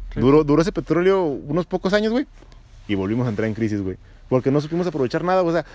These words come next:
Speaker 2: con ese petróleo no se hicieron obras importantes, güey. No se hizo una refinería, que era lo que se necesitaba en ese momento, güey.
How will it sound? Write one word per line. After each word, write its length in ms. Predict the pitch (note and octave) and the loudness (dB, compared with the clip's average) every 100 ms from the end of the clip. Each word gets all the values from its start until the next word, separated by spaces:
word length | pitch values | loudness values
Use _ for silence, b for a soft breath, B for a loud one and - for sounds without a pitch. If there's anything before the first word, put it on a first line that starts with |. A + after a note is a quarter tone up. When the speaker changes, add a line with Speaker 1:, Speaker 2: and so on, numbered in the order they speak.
| B | B
Speaker 2:
con 140 | - E3+ | 0 2
ese 120 | G#3 | 0
petróleo 240 | F3+ F3+ | 0 0
no 80 | G3 | 0
se 80 | G3 | -2
hicieron 320 | F#3+ G3+ G3+ F#3 | -2 0 2 2
obras 420 | F#3+ F#3+ F#3 F#3 | 2 2 0 -2
importantes, 640 | D3+ C3 B2+ D3+ F#3 F#3+ | -2 -2 -2 -2 -2 -2
güey. 180 | D#3+ B2+ | 0 0
No 100 | C3+ | 0
se 60 | E3+ | 0
hizo 120 | F#3 | 0
una 80 | G3+ | 0
refinería, 400 | F#3+ D#3+ B2 C#3+ | 0 0 0 -2
que 100 | - | 0
era 80 | F3 | 2
lo 100 | F3+ | 2
que 100 | D3+ | 0
se 60 | C#3 | -2
necesitaba 240 | A2+ C3+ C#3+ | -2 -2 -2
en 40 | |
ese 100 | E3 | -2
momento, 380 | C3 A#2+ D3 | -4 -4 -4
güey. 120 | D#3 | -4